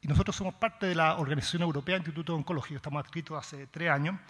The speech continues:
vinimos este marzo a certificarnos. ¿Y qué nos propone la organización? ¿O cuál es la, la,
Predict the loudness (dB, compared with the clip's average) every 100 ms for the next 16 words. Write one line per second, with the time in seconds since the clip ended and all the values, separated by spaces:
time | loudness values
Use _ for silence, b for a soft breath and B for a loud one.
0 | B B -8 -4 -6 -4 0 0 0 -4
1 | -4 -6 -10 -4 0 2 0 -2 -8 -8
2 | -4 6 10 10 8 0 -2 -4 -6 -6
3 | -4 -2 0 0 0 -2 -6 -8